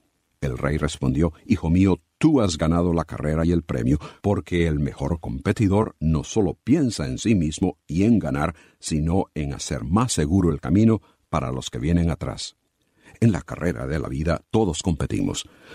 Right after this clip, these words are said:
todos queremos ganar los premios y recompensas. Nadie desea echar a perder las oportunidades para avanzar y cuando hay obstáculos, buscamos sobrepasarlos, evitarlos o deshacernos de ellos.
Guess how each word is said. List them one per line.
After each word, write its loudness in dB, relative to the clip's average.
todos 0
queremos 0
ganar -4
los -8
premios 0
y 4
recompensas. -8
Nadie 4
desea -2
echar -2
a -6
perder -2
las -4
oportunidades -2
para -6
avanzar -4
y -2
cuando -2
hay 2
obstáculos, 2
buscamos -4
sobrepasarlos, -2
evitarlos -2
o -2
deshacernos 0
de -6
ellos. -10